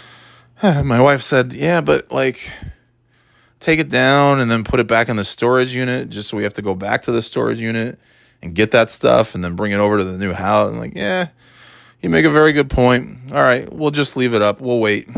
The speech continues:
We'll wait until we close on the house. And then we'll, uh, you know,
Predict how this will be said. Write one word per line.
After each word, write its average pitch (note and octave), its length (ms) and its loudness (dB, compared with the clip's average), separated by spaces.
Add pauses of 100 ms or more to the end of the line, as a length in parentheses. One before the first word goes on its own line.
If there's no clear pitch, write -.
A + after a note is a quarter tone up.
(420)
We'll C3 120 -4
wait C3 180 -2
until A#2 220 -6
we G#2 80 -4
close A2+ 280 2
on A2+ 140 0
the G2+ 80 -2
house. G2 480 -4 (1800)
And F2+ 200 0
then F#2+ 200 2
we'll, F#2 260 2
uh, F2 260 2 (380)
you E2 140 -6
know, E2+ 220 -12